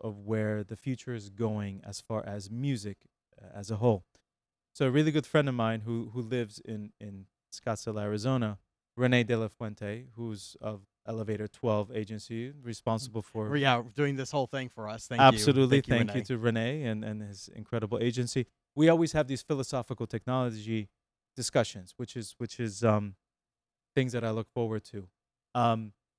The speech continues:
Speaker 1: you know, we, we're looking at a stage where we are at the forefront of artificial intelligence, of machine learning, of the metaverse, of Web three point oh,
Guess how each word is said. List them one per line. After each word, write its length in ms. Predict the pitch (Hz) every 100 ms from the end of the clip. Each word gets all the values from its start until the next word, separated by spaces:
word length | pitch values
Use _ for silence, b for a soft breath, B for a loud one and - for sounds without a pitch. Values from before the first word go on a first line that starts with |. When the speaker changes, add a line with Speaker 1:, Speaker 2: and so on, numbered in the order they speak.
| _ _ _ _ _
Speaker 1:
you 100 | 160
know, 140 | 151
we, 260 | 131 151 165
we're 220 | 139 156
looking 340 | 147 202 202 180
at 140 | 143
a 60 | 127
stage 440 | - 135 127 110
where 380 | 113 113 110 107 -
we 400 | 123 120 117 117
are 180 | 117 113
at 80 | 110
the 80 | 117
forefront 600 | - 147 - 135 120 110 -
of 280 | 113 107 107
artificial 520 | 123 117 - 117 120 107
intelligence, 600 | 104 98 95 - 95 -
of 80 | 110
machine 460 | 117 113 131 120 104
learning, 340 | 101 90 85 _ _ _ _ _ _ _ -
of 100 | 113
the 80 | 123
metaverse, 840 | 127 123 104 104 98 - - - _
of 560 | 110 110 110 107 101 - -
Web 200 | 127 -
three 220 | - 139
point 340 | - 127 117
oh, 260 | 117 101